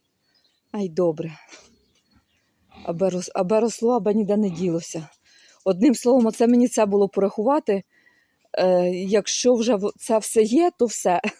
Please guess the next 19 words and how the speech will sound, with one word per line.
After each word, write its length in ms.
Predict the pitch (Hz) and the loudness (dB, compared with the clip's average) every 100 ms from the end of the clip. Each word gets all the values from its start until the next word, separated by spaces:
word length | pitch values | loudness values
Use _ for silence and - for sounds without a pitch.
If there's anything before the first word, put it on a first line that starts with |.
| 214 - | -8 -2
<laughs> 340 | 262 - - | -2 -4 -8
У 40 | 277 - | -8 -2
мене 220 | 254 226 | 0 0
це 140 | 214 233 | -2 -2
сарята 440 | 247 220 240 226 | 0 0 0 0
курчата 500 | 226 202 220 214 208 | -4 -4 0 0 0
на 140 | 202 | 0
місці, 480 | 214 269 311 - 180 240 262 277 254 220 - | 0 0 -2 -8 -10 -8 -8 -6 -8 -10 -14
значить 420 | 170 202 202 202 | -6 -6 -4 -2
добре. 380 | 180 180 160 - _ _ _ _ _ _ _ _ - _ _ _ _ _ _ _ _ _ - - - - | 0 0 -2 -8 _ _ _ _ _ _ _ _ -20 _ _ _ _ _ _ _ _ _ -20 -20 -20 -12
Голубам 380 | 190 175 175 170 | -6 -4 -2 -2
насипала, 560 | 160 160 - 294 208 180 | -4 -6 -6 -4 -2 -2
бачу, 300 | 190 196 180 | -2 -4 -8
по 100 | 180 | -10
пшениці 460 | - 202 202 - | -8 -4 -4 -2
вони 200 | 180 185 | -2 -2
вже 160 | 180 180 | -2 -2
побігали, 540 | 170 170 175 165 156 | -4 -4 -6 -4 -6
поїли. 560 | 160 151 170 262 294 - | -6 -10 -2 0 0 -2